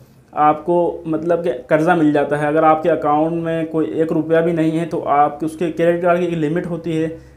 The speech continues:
उस लिमिट के मुताबिक आपको पैसे मिल सकते हैं। आप कहीं शॉपिंग कर सकते हैं, जाके किसी भी जगह पे आप कोई सी भी shopping कर सकते हैं। मिसाल के तौर पर आपके credit card की लिमिट है पचास हज़ार या लाख रुपया,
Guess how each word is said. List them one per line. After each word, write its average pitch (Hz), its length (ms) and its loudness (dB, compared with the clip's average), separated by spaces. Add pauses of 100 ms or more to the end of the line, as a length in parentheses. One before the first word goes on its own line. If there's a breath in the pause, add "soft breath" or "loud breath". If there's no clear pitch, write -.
(120)
उस 190 180 -6
लिमिट 180 300 2
के 175 240 2
मुताबिक 156 440 2
आपको 147 300 0
पैसे 151 280 0
मिल 147 140 0
सकते 151 220 -6
हैं। 156 80 -2
आप 147 200 0
कहीं 147 120 -2
शॉपिंग 160 360 -4
कर 160 80 2
सकते 156 300 -4
हैं, 147 260 -2 (460 loud breath)
जाके 147 320 0
किसी 165 240 -4
भी 185 100 -2
जगह 170 260 4
पे 165 60 4
आप 160 200 2
कोई 175 140 0
सी 185 120 -6
भी 180 60 -2
shopping 165 380 -4
कर 160 100 0
सकते 160 280 -6
हैं। 156 160 -2
मिसाल 147 280 0
के 156 80 2
तौर 156 100 2
पर 156 80 4
आपके 156 340 0
credit 147 360 -2
card 151 220 0
की 151 60 0
लिमिट 156 300 0
है 156 200 -2
पचास 143 400 2
हज़ार 147 200 0
या 139 120 -2
लाख 139 260 0
रुपया, 156 220 -4